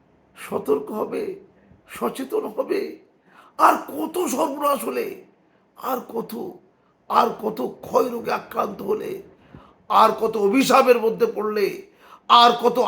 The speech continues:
আযাবের মধ্যে পড়লে, আর কত সর্বশান্ত হলে এই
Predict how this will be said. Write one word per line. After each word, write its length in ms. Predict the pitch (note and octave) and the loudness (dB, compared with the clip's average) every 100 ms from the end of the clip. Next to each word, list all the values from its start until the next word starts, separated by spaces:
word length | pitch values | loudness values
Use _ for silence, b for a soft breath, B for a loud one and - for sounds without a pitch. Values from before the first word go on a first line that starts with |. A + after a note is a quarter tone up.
| A3 | 6
আযাবের 380 | B3 C#4+ D4 C4+ | 8 8 6 6
মধ্যে 280 | A#3+ A3+ F#3 F#3+ | 4 2 2 0
পড়লে, 300 | G#3+ A3+ G#3+ G3 - - _ _ _ _ _ _ _ _ - | 0 2 4 2 -4 -18 _ _ _ _ _ _ _ _ 4
আর 180 | D#3+ F#3 F#3+ | 4 4 -2
কত 120 | F3+ G3 - | -4 -4 4
সর্বশান্ত 640 | - - C4 - A#3+ G#3+ G#3 | 4 4 -4 -4 -4 -4 -4
হলে 300 | G3 F2+ E2 - _ _ _ _ _ _ _ _ _ _ _ _ _ | -4 -4 -8 -10 _ _ _ _ _ _ _ _ _ _ _ _ _
এই 120 | F3+ | -8